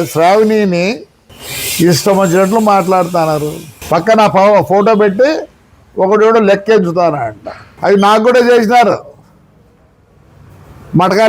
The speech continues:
లెక్క ఎంచుతారు. రోజు నా బస్సులు లెక్క వస్తుంది, చిల్లర, పొట్టు చిల్లర వస్తాయి, నోట్లు వస్తాయి, అన్నీ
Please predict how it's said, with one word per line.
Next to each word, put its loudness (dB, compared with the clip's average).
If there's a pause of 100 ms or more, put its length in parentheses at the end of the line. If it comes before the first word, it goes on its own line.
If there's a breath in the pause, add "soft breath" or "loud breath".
లెక్క 0 (120)
ఎంచుతారు. 0 (2000)
రోజు 4 (200)
నా 2 (120)
బస్సులు 0
లెక్క -2
వస్తుంది, -2 (1300)
చిల్లర, 2 (1040)
పొట్టు -4 (120)
చిల్లర 2 (100)
వస్తాయి, 0 (120)
నోట్లు 0
వస్తాయి, 0
అన్నీ -2